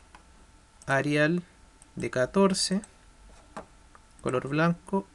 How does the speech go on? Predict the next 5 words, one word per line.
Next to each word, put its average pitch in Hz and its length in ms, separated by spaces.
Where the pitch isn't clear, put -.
o 147 100
plomo. 170 420
¿Cómo 202 300
conseguirlas? 170 880
Bien. 151 240